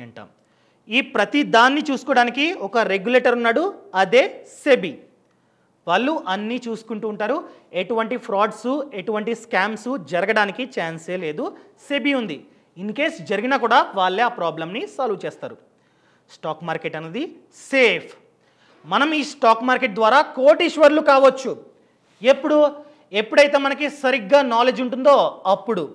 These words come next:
అందుకనే మన ఫ్రీడమ్ యాప్లో స్టాక్ మార్కెట్ కోర్స్ని రూపొందించాం. సెవెన్ అవర్స్.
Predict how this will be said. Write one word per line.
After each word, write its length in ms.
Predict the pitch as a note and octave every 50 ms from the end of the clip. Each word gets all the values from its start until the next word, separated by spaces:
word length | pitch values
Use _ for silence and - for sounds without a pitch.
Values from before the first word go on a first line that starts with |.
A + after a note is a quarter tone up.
| - - _ _ _ _ _ _ _ _ _ C3+ F3
అందుకనే 440 | A3+ C4 D4+ - D4 A#3+ A3+ A#3+ C#4+ D4+ C4+ A#3+
మన 100 | A#3+ A#3+ A#3 A#3+
ఫ్రీడమ్ 320 | B3+ B3 C4+ D4+ D#4 D4 C#4
యాప్లో 280 | A#3+ - - A3+ A#3+ C#4+ F#4 - -
స్టాక్ 340 | - - - C#4 C#4 C4+ C4+ C4 C4
మార్కెట్ 320 | C4 B3+ C4 C4+ B3+ - - -
కోర్స్ని 400 | B3 C4 C4+ C4+ - C#4 C#4+ C#4+ C4
రూపొందించాం. 600 | C4 - C#4+ C4+ C4 C4+ B3+ - - A3+ E3+ C#3 A#2+ - _ _ _ _ _ _ _ _ _ _ _ _ - -
సెవెన్ 260 | C#4 C4+ C#4+ D#4 D#4 D#4
అవర్స్. 340 | D4 D4+ C4 G#3+ - -